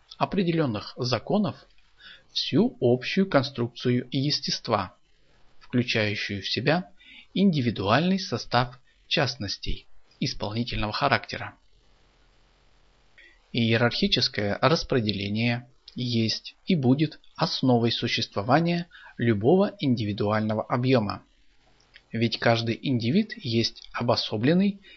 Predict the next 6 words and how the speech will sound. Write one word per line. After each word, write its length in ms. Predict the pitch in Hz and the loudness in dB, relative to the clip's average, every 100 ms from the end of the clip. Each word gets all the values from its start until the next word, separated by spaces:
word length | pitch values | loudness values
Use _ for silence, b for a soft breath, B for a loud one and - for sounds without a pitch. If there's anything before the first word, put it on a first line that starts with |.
| B - | B -6
мини- 500 | 113 165 226 113 95 _ - | 2 4 4 2 -4 _ -6
или 340 | 127 160 208 - | 0 2 0 -2
макси-объем, 1080 | 151 139 101 - - 156 160 151 95 92 _ _ _ _ _ - | 0 2 2 -2 0 0 0 0 0 -4 _ _ _ _ _ -8
частное 440 | - 110 - 107 | 0 0 0 -6
строение 560 | 98 - 113 196 208 110 | -6 -4 0 2 2 0
которого – 580 | - - 117 107 98 | -4 -2 -2 -2 -6